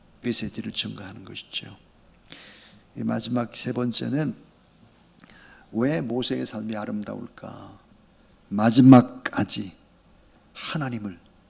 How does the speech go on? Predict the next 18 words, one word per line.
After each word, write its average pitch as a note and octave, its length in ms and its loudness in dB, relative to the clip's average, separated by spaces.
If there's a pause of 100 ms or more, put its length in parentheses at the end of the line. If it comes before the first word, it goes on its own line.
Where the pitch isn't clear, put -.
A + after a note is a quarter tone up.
(120)
의지하는 A#2+ 600 -4 (140)
인생이었습니다. G#2 1400 -10 (320)
팔 - 180 -12
절에 - 220 -8
보면, G#2 560 -8 (920)
아, G#2 200 -14
모세는 D3+ 480 4
여호수아의 D3 640 6
연약함을 C3 540 -2
알고, A2 460 -4 (840)
아, F2+ 280 -16
그의 A2+ 640 2
자신감이 A2+ 680 -2
아니라 A2 600 -4 (640)
하나님에 F3+ 800 -4
대한 A2 320 -8
신뢰를 F3 640 -2
강조합니다. - 640 -12